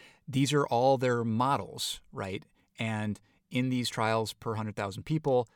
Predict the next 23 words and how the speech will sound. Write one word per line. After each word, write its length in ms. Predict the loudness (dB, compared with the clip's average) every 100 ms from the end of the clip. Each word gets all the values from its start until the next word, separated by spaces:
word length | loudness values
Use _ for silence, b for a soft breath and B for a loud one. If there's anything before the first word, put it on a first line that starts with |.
| b -4
um, 180 | -4 -2
or 100 | -2
sorry, 220 | 0 0
this 180 | 0 -4
is 100 | -6
per 220 | -8 -8
cohort, 520 | -6 -6 -6 -8 -10 -10
right? 220 | -10 -8
So 220 | -6 -4
these 240 | -4 -4
are 80 | -4
the 80 | -6
people 440 | -6 -4 -2 -2 b b _
in, 420 | -6 -4 -2 -4 -6
this 220 | -6 -6
is 160 | -8 -8
if 200 | -8 -4
you 80 | -4
were 100 | -2
born 280 | 0 0 2
in 120 | 2
nineteen 460 | 0 -4 -4 -4
sixty, 560 | -4 -4 -6 -8 -10